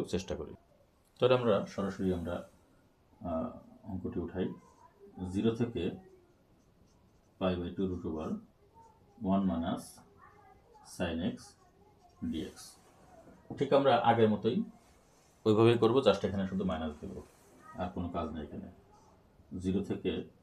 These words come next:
pi by two root over, এখানে কত, sin square x by two plus cos square x by two minus two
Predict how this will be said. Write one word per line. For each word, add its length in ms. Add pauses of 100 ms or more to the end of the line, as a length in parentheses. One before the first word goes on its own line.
(920)
pi 180
by 160
two 120
root 160
over, 200 (960)
এখানে 280
কত, 160 (880)
sin 220 (160)
square 320 (140)
x 20 (200)
by 120 (100)
two 140 (840)
plus 360 (640)
cos 200 (160)
square 320
x 20 (180)
by 120 (140)
two 160 (1400)
minus 400 (1600)
two 140